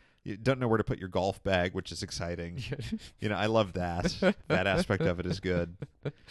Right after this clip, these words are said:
Speaker 1: No, it's a ton of fun, but you definitely, oh,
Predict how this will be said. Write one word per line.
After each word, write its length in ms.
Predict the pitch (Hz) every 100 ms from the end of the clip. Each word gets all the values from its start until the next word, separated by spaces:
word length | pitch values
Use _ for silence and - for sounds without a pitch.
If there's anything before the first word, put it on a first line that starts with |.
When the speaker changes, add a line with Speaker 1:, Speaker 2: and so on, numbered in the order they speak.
| - - 180 -
Speaker 1:
No, 80 |
it's 180 | 85 -
a 40 | 110
ton 200 | 156 147
of 80 |
fun, 320 | - 104 85 87
but 200 | 90 - - - _ -
you 100 | 113
definitely, 680 | 135 139 131 - 110 101 95 - _
oh, 240 | 117 107